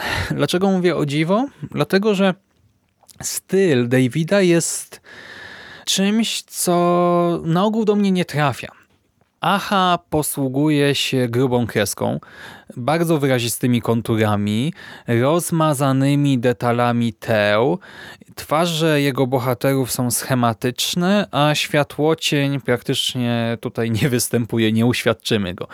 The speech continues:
Aja preferuje do tego raczej małe kadry, często ze zbliżeniem na twarz bohatera. I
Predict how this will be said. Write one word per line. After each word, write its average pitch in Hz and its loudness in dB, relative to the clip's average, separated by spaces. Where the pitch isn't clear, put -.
Aja 151 -2
preferuje 139 0
do 120 0
tego 117 0
raczej 120 0
małe 113 2
kadry, 165 0
często 139 -2
ze 120 -2
zbliżeniem 120 0
na 117 2
twarz 120 0
bohatera. 123 0
I 196 2